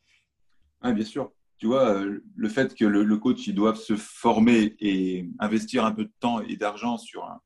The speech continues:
sur une plateforme, c'est, c'est, c'est un peu le même principe quand sont arrivés les, la, quand est arrivé l'informatique. Moi, quand j'étais étudiant, bah, donc il y a vingt-cinq ans en arrière, si tu veux, tu pouvais encore rendre tes, tes rapports, euh, à la main, quoi, tu vois, écrits à la main.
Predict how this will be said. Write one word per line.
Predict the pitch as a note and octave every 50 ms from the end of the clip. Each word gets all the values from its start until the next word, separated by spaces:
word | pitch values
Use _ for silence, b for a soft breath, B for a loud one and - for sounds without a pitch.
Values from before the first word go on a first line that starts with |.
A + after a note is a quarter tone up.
| _ _
sur | - - F#2+ F#2
une | F#2+
plateforme, | F#2 G2 G2 F#2+ - C#3 D#3 D#3+ D#3 b b b b b b
c'est, | - - -
c'est, | G#2+ - A#2+ A2+
c'est | - -
un | A2+ G#2+
peu | B2 C3
le |
même | B2 B2 A#2+ A#2
principe | - B2+ B2 - C#3 C#3+ C3 -
quand | - A2+ A2
sont | G#2+ - A2
arrivés | G2+ G2+ G#2+ G#2+ A2 A#2
les, | A2+ G#2 G2 F#2+ F#2 F#2 F2+ F2+ F2+ - _ _ _ _ _ _ _ _ _ _ _ _ - - - - - - -
la, | - G#2 G2 G2+ - G#2+ G#2+ G2 - -
quand | - A2 G#2
est | G#2+
arrivé | G#2 G2 G#2 G2+ G#2
l'informatique. | G#2+ - G#2+ G#2+ A#2+ A#2+ - C4+
Moi, | - G#2+ G#2+
quand | A2 A2
j'étais | G#2+ A#2 - A2 A2
étudiant, | G#2+ G#2+ - G#2+ G2 C#3 D#3 C#3
bah, | G#2+ F#2+
donc | G2 G2+ F#2+ - -
il | G#2+
y |
a | F2 E2+ E2+ - - _ _ -
vingt-cinq | F#2 - - - - -
ans | F#2
en | F#2 F#2
arrière, | F#2+ G2 A2+ D3 F3+ - _ _ _ _ _ _ _ _
si | - -
tu | - F#2
veux, | G2 D#3
tu | C#3+ - -
pouvais | - A2 G2 G2+
encore | G#2 A2+ B2 - C#3 C#3 C3+ A2+
rendre | G#2 A#2 B2+ B2+ A#2+ G#2 G2+ G2+
tes, | - A2+ F#2+ F#2 _ _ _ _ - -
tes | - - G2+
rapports, | F#2+ G2 G2 - - A2+ C3+ C#3 A#2 G#2 F#2+
euh, | F#2 F2+ F2 F2 F2 F2 - - _ _ _
à | - F#2
la | G#2+ A#2+
main, | B2+ B2 B2+
quoi, | A#2+ - - - -
tu | - -
vois, | F#2+ G#2 G#2+
écrits | G2+ - - - A#2+
à | G#2
la | G#2 A#2+
main. | A#2+ A#2+ A2+ A2+